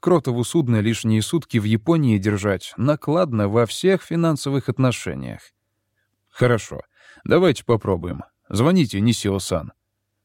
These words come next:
Ивахара потянулся было к телефону,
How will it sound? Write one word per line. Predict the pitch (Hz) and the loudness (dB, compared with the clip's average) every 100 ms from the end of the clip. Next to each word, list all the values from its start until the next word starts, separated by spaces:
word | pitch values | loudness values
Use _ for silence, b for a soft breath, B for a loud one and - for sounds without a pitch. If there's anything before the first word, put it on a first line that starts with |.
| _ _ - | _ _ -4
Ивахара | 113 120 - 160 | 0 0 0 -2
потянулся | 135 117 - 123 107 92 101 | -2 -4 -2 0 0 -2 -4
было | 104 107 | -2 -2
к | - | -2
телефону, | 120 131 - 180 156 | -4 -4 -2 -2 0